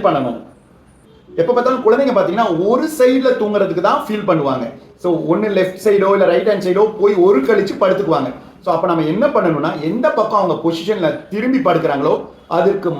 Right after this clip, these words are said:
மாற்றாக வேறு பொசிஷன்ல தூ-, பொசிஷன்ல தூங்க வைக்கணும். அதை எப்படி நம்ம பண்ண முடியும்னா, ஒரு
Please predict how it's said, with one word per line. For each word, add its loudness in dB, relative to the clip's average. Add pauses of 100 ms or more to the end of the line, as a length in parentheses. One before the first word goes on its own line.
(140)
மாற்றாக 0 (160)
வேறு 4
பொசிஷன்ல -2
தூ-, -4
பொசிஷன்ல 0
தூங்க 0
வைக்கணும். -6 (520)
அதை 2
எப்படி 0
நம்ம 2
பண்ண 0
முடியும்னா, -2 (380)
ஒரு 2